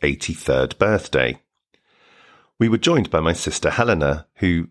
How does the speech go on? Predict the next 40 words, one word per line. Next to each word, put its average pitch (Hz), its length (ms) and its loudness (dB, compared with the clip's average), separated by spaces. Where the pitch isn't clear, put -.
ten 147 220 0
years 95 120 4
previously, 73 640 -2
to - 160 -6
the 90 100 0
day, 78 440 0
and 90 240 -6
possibly - 420 -2
the 80 80 -2
minute, 87 420 0
had 151 160 -4
sought - 280 2
me 101 140 4
and 92 140 2
mum 82 160 2
out 76 240 0
there 71 360 0
as 87 160 0
we 82 60 0
celebrated 76 640 0
mum's 73 220 -2
seventy-third 73 800 -2
birthday, 67 500 0
to - 60 2
tell 85 220 0
us 71 140 -2
that - 100 2
she - 140 0
was 82 120 -2
going 120 280 2
into 117 180 2
hospital 73 460 -4
the 76 100 -2
next 71 280 -4
day 71 200 0
to 98 140 0
have 80 180 -2
her 80 120 0
first 101 340 0
baby, 95 480 -2